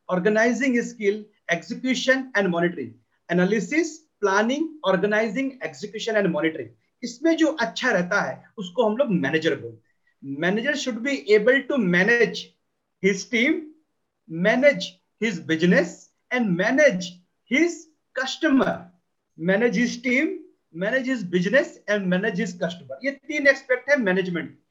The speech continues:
लीडरशिप जहां आती है वो फ्यूचरिस्टिक व्यू है। लीडर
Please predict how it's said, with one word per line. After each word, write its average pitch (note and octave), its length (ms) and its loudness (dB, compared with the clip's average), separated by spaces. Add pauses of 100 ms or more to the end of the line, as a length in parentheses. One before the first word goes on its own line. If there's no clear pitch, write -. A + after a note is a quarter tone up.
(180)
लीडरशिप C#4 760 0
जहां A#3+ 260 0
आती A3 280 -2
है G#3 360 -2 (160)
वो C4+ 280 -2
फ्यूचरिस्टिक C#4 680 -2
व्यू F#3 260 2
है। - 140 -12 (640)
लीडर C#4 400 0